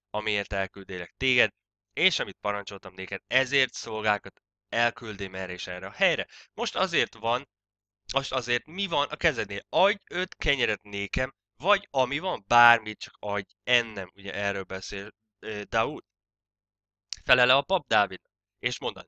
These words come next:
"Nincs közönséges kenyér a kezemnél, hanem csak szentelt kenyér van. Ha ugyan a szolgák tisztán tartották magukat, legalább az asszonytól."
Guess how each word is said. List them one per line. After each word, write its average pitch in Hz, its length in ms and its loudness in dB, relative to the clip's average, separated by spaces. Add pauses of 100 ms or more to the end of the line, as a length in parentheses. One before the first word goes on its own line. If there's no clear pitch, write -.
"Nincs 190 460 -4
közönséges 104 640 -6
kenyér 95 280 -6
a 92 40 -6
kezemnél, 107 440 -4
hanem 117 260 0
csak 120 180 -8
szentelt 165 680 0
kenyér 92 280 -8
van. 101 180 -8 (560)
Ha 277 260 6 (140)
ugyan 214 360 0
a - 80 -2
szolgák 147 540 2 (180)
tisztán 156 800 6
tartották 107 680 2
magukat, 98 640 -2 (760)
legalább 151 920 6 (160)
az 135 300 -4 (100)
asszonytól." 104 880 -2